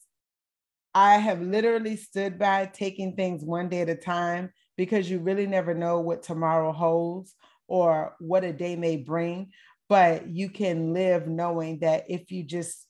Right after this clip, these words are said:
walk through it moment by moment, not going too far ahead in the future, too far in the past, just staying in the present.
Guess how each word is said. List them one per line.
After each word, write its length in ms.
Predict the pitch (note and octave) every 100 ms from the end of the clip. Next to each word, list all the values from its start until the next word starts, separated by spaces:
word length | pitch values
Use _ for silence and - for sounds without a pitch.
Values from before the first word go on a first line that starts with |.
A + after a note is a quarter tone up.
| _ _ _
walk 460 | E3 F#3 G3+ G3 -
through 240 | F3 D#3
it 220 | C#3+ - _
moment 540 | E3+ E3+ F#3+ G#3 G#3 -
by 160 | F#3
moment, 480 | F3+ E3 D#3 D3+ C#3+ _ _ _ E3+
not 360 | F#3 G3 G3+
going 360 | F#3+ F3+ E3 D#3
too 260 | - G#3+ A3
far 320 | - G3+ F#3+
ahead 240 | G3 F#3+ F#3
in 160 | F#3
the 60 | F#3
future, 680 | - D#3+ D#3 - D3 D#3 _ _ _ _ _ -
too 580 | - A#3+ A#3 A3 G#3 G#3
far 340 | G#3+ F#3+ F3+ F3
in 180 | F#3+ F3+
the 60 |
past, 640 | D#3+ F#3 D#3+ D3 - E3 - _ _ _ _ E3
just 340 | F#3+ G3 -
staying 440 | - F#3+ F3+ E3 -
in 180 | E3+
the 80 | D#3+
present. 500 | - F#3+ E3 D3 D3